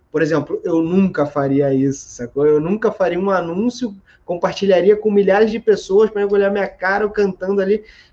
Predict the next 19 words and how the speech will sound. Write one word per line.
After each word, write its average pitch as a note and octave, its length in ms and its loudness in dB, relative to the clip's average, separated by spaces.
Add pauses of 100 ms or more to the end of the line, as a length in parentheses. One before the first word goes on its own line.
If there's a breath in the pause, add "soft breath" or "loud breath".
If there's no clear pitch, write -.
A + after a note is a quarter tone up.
Mas, A3+ 180 -4
sabe, G#3 300 2
eu F#3+ 120 4
acho G3 220 0
que, A3 340 -4 (240)
cara, F#3+ 360 -4 (680)
a - 20 -16
gente G3 160 -6
tem A#3+ 120 -2
que A#3+ 100 -4
vencer G3+ 500 -2
muito E3 300 -4
esses D3 160 -12
paradigmas C#3+ 640 -2
que - 80 -8
a C#3+ 40 0
gente C#3+ 200 -4
mesmo C#3+ 300 -2
cria. B2+ 420 -4